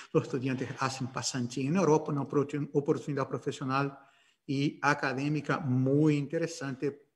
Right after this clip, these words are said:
para los jóvenes de Paraguay. Entonces,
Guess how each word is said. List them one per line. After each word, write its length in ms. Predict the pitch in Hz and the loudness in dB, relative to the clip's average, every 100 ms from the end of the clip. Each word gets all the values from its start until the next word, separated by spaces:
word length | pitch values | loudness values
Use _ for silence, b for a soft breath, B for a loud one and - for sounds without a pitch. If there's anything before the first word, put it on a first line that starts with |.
| _ | _
para 360 | - 127 135 139 147 | -4 -2 0 -4 -4
los 160 | 143 | -6
jóvenes 460 | - 135 131 139 143 | -4 -4 -4 -4 -4
de 80 | 143 | -4
Paraguay. 480 | 170 185 185 151 | -2 0 4 4
Entonces, 560 | 156 - 139 - 139 - | 2 0 -4 -2 -6 -6